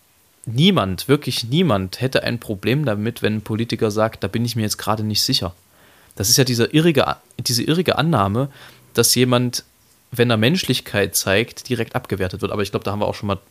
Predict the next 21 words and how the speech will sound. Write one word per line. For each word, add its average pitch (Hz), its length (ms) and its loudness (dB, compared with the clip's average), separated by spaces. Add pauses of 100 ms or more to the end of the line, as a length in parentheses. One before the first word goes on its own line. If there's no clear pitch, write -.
(120)
ausschweifend 101 460 2
drüber 95 160 -2
gesprochen. 92 340 -6 (840)
Äh, 98 160 0
das 98 140 -6
müssen 104 100 -6
wir, 101 60 -2
glaub 98 120 0
ich, 95 60 -4
jetzt 98 100 -2
nicht 107 120 -6
vertiefen. 110 300 -6
Wie 104 80 -4
gesagt, 98 340 -2
es 101 60 -8
ist 95 120 -2
ja 101 80 -2
dann 98 160 -6
auch - 180 -14
eh 113 140 -4
durch. 127 360 0